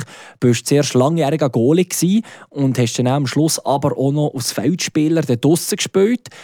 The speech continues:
bist dann als Goalie sogar in der Auswahl von der Nazi gsi, mit einem gewissen Diego Benaglio zusammen,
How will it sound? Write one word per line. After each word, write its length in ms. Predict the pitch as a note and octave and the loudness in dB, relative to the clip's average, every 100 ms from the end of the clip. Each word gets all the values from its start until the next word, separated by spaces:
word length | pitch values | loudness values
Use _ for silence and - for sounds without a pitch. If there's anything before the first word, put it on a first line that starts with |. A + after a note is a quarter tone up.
| - - | -20 -2
bist 260 | D#3+ C#3 F#3 | 2 2 2
dann 160 | F#3 | 0
als 160 | D3+ - | 0 0
Goalie 300 | D3 C#3+ E3 | 0 2 2
sogar 460 | F3 B2 A#2 D3 | 0 0 0 0
in 80 | - | 0
der 100 | B2 | -2
Auswahl 480 | D3 D3 C#3+ C3 D#3+ | -2 -4 -2 0 0
von 140 | D3 | -2
der 100 | A#2 | -2
Nazi 380 | A2 A2 - - | -2 -4 -6 -8
gsi, 180 | - F#3 | -2 0
mit 180 | D3+ - | 0 -2
einem 200 | A#2 G#2+ | -4 -4
gewissen 380 | - C#3+ - C3 | 0 0 0 -2
Diego 280 | B2+ B2+ C3 | 0 0 0
Benaglio 500 | A#2+ G#2+ B2 F3+ E3+ | 0 0 0 0 0
zusammen, 360 | - E3 F3+ | 0 0 0